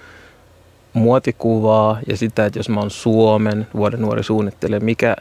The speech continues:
ja kuka on se, mikä näkyy siinä muotikuvassa. Ja valittiin paikaksi tämmönen suomalaisen kulttuurin arkkityyppi, metsä.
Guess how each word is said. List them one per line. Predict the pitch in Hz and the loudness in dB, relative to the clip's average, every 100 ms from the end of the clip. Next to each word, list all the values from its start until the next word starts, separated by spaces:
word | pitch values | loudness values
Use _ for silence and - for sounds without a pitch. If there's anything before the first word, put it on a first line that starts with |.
| - - | -8 -8
ja | - | -8
kuka | - 107 - 98 - - | -2 -4 0 -4 -4 -6
on | 87 90 | -6 -4
se, | 95 | -6
mikä | 92 - 101 | -6 -4 -4
näkyy | 101 - - 127 | -6 -6 -6 -4
siinä | 127 131 131 117 - - - - | -4 -4 -6 -8 -14 -20 -10 -2
muotikuvassa. | 101 101 101 71 64 - - - 123 | -2 0 -4 -4 -4 -6 -6 -6 -4
Ja | 120 - | -4 0
valittiin | 98 101 - 101 95 110 - - - - - | 0 0 -4 -4 -4 -4 -10 -20 -20 -20 -6
paikaksi | 110 104 104 - | -2 0 0 -2
tämmönen | - 101 101 101 104 - - - - | -2 0 -2 -2 -4 -8 -20 -20 -10
suomalaisen | - 95 92 80 - - | -4 -2 -2 -6 -10 -2
kulttuurin | 110 - 117 107 107 | -2 0 0 2 2
arkkityyppi, | 110 107 - - 98 95 - 151 - | 0 -2 -6 -6 -6 -6 -6 -6 -4
metsä. | 107 101 - - 101 | -4 -4 -6 -4 -4